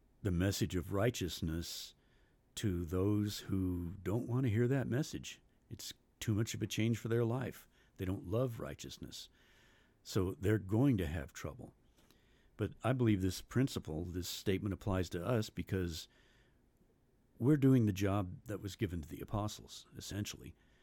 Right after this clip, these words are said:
We're ambassadors for Christ in the, a, a darkened world. We are taking the message out. We are living Christ each day in our lives, trying to imitate him, and by that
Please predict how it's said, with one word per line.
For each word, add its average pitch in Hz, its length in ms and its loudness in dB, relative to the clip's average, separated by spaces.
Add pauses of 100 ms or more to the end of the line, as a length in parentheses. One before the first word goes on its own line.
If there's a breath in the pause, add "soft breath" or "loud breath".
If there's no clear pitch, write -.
(360 soft breath)
We're 101 220 4
ambassadors 95 680 2
for - 140 -8
Christ 76 480 -6 (500)
in 80 180 -4
the, 78 500 -8
a, 80 300 -6
a 76 40 -8
darkened 90 460 -2
world. 85 420 0 (1300 soft breath)
We 101 180 2
are 95 140 4
taking 107 400 2
the 107 100 6
message 85 460 0
out. 76 280 -4 (280)
We 92 160 -4
are 78 140 -6
living 98 500 2
Christ 82 460 -6
each 82 240 -6
day 85 160 -2
in 80 120 -4
our 76 120 -6
lives, 76 580 -8 (460 soft breath)
trying 98 300 2
to 92 60 0
imitate 90 540 -2
him, 85 340 -4
and 78 300 -6
by 90 220 -2
that 85 260 -4